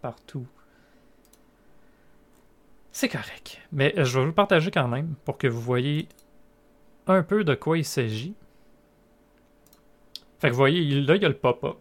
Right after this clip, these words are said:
On va fermer le pop-up qui est pleine page. Mais quand je vous disais, un paragraphe, c'est une phrase, ça peut prendre des mois, si c'est pas des années, avant d'avoir des bons résultats.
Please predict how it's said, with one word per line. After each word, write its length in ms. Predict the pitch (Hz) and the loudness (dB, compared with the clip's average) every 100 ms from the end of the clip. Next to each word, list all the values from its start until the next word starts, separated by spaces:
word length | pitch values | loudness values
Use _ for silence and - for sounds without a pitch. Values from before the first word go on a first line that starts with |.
| - | -10
On 140 | 135 | -8
va 120 | 131 | -8
fermer 260 | - 156 208 | -2 -2 -2
le 60 | |
pop-up 380 | 220 127 - 147 - | -4 -6 -4 -8 -4
qui 80 | 127 | -8
est 40 | |
pleine 260 | 123 120 113 | -6 -8 -6
page. 440 | 135 170 180 - - _ _ _ _ - | -6 -8 -8 -14 -18 _ _ _ _ -2
Mais 60 | |
quand 140 | 160 180 | 0 2
je 60 | |
vous 80 | 170 | 0
disais, 420 | 123 123 147 190 - _ _ _ _ - | -4 -2 -2 -2 -10 _ _ _ _ -2
un 140 | 160 | 2
paragraphe, 520 | 165 127 123 127 151 | 4 4 4 2 0
c'est 200 | - 135 | -2 -2
une 140 | 120 113 | -2 -4
phrase, 640 | - 127 151 156 - - _ _ _ _ _ _ _ _ _ _ _ _ _ _ _ | -4 -4 -4 -10 -16 -20 _ _ _ _ _ _ _ _ _ _ _ _ _ _ _
ça 120 | - 127 | -14 -10
peut 80 | |
prendre 240 | 165 170 160 | -4 -2 0
des 180 | 139 135 | 0 0
mois, 260 | 139 151 | 0 -2
si 80 | - | -2
c'est 140 | 139 | -6
pas 120 | 135 139 | -2 -2
des 180 | 123 | 0
années, 180 | 127 127 | -2 -2
avant 160 | 139 123 | -2 0
d'avoir 200 | 123 123 | 0 0
des 100 | 123 | 0
bons 220 | 120 127 | 0 -2
résultats. 580 | 120 117 117 - 127 | -2 -6 -8 -8 -8